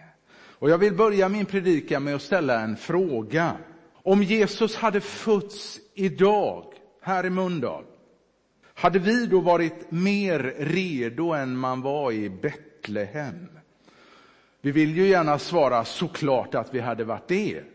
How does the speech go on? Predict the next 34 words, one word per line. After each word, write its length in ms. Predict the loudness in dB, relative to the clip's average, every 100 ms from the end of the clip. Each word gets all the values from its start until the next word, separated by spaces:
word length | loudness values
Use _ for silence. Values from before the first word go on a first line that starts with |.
| _
Vi 300 | -2 0 4
hade 240 | 4 4
ju 100 | 0
minsann 640 | -2 -2 -4 -2 0 0 -2
inte 220 | -4 -4
avvisat 1120 | 0 2 4 2 0 0 0 -2 -2 -2 -2
Jesus 680 | -2 -2 -2 -2 -2 -2 -10 -20 -20
som 380 | -4 2 2 4
man 220 | 0 0
gjorde 340 | -2 -2 -2
då, 380 | 0 -2 -2 -6 -14 -20 _ _ _
eller 180 | -4 -2
hur? 300 | -2 -2 -4 -12 -20 -20 _ _ _ _
Hos 180 | -4 0
oss 260 | 2 0 -2
skulle 300 | -2 0 0
Jesus 720 | 0 -2 -4 -10 -10 -14 -20 _ _
få 160 | -10 -8
rum. 420 | -8 -10 -12 -20 _ _
Om 280 | _ -4 -2
inte 280 | -2 0 2
annat 360 | 2 0 -4
så 340 | -2 -2 -2 -8 -6
hade 260 | -2 -2 -2
vi 160 | -4
skapat 720 | -8 -4 -2 -2 -2 -4 -4 -8
rum 420 | -8 -6 -6 -8 -16 -14
för 120 | -6
Jesus. 840 | -4 -4 -6 -10 -14 -14 -18 -20 -20 _
Nog 260 | -4 -2 0
vore 280 | 0 2 2
vi 280 | 2 2 2
redo 520 | 4 2 2 2 2
om 300 | 2 0